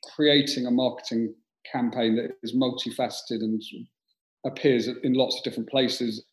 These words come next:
that message has to remain consistent throughout. And your, your voice and the tone of it and the way that you communicate, the language needs to be consistent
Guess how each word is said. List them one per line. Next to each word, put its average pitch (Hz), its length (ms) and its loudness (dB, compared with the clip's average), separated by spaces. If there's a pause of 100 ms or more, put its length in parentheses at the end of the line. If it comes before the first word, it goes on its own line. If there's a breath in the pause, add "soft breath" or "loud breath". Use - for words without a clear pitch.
(160)
that 147 240 4
message 147 340 0
has 139 220 0
to 127 160 -4
remain 127 500 2 (140)
consistent - 720 -2 (360)
throughout. 127 500 4 (260)
And 117 220 0
your, 127 180 -2
your 117 240 0
voice 120 380 0
and 113 100 0
the 110 100 -4 (100)
tone 131 220 2
of 113 120 -4
it 120 140 0
and 110 100 -2
the 113 60 0
way 127 300 2
that 110 120 -6
you 117 200 -6
communicate, 117 600 -4
the 120 60 -4
language 120 880 -2 (480)
needs 147 520 4
to 110 100 -8
be 120 320 -2 (220)
consistent 123 760 -2